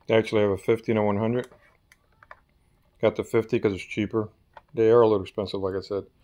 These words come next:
I don't know if you can hit that barcode there and you can read about it. But this is an awesome product. I saw a review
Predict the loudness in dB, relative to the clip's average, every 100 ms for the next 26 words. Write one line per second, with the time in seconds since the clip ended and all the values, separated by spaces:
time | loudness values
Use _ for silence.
0 | _ _ _ _ _ -6 -2 -2 -2 -2
1 | 0 0 2 4 4 2 0 2 0 0
2 | -6 -12 -8 -6 -4 -4 0 2 2 -2
3 | _ -20 _ _ _ _ _ _ _ _
4 | _ -6 -4 -2 0 2 0 -2 0 4
5 | 4 2 -4 -4 -2 0 -2 -4 -2 -2